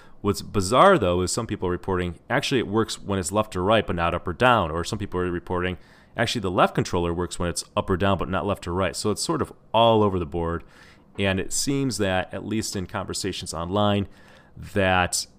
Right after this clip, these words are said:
it's a flaw in the controllers itself. It's not something that Valve intended. They didn't purposely make it that way. I mean, again, you kinda think about this common sense. Why would they, when every other controller that we've been using for, uh, the last ten,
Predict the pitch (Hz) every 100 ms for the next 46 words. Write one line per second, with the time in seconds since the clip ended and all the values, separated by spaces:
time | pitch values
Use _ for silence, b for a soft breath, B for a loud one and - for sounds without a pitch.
0 | - 104 - 90 - - 95 98 107 110
1 | 98 95 - 95 85 82 - 104 120 -
2 | 85 - 98 95 80 - 92 95 87 87
3 | 85 76 82 90 87 90 87 85 - 101
4 | 110 120 113 92 101 90 85 - - -
5 | - 107 - - 95 82 82 87 113 110
6 | 101 120 123 131 - 80 98 104 98 104
7 | 120 104 107 - 143 104 120 - 95 87
8 | - 110 95 87 98 90 - 82 98 104
9 | 87 104 98 - 90 85 85 B B -
10 | 82 - 104 95 98 92 90 - 82 -
11 | 101 90 78 87 87 80 87 87 85 -
12 | 87 85 80 - 71 76 73 80 82 82
13 | - - - - - 85 87 98